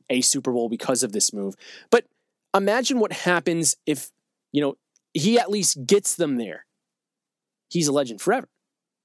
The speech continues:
We're back in the talk. We're back in the fold. And he gives the Bills a chance. So, you know, I, that, my projection with this move, um, because of I, the,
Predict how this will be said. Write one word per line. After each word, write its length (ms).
We're 80
back 240
in 80
the 60
talk. 240
We're 80
back 220
in 60
the 60
fold. 360
And 100
he 40
gives 220
the 60
Bills 200
a 60
chance. 320
So, 260
you 120
know, 140
I, 180
that, 180
my 220
projection 720
with 240
this 240
move, 400
um, 480
because 300
of 60
I, 180
the, 120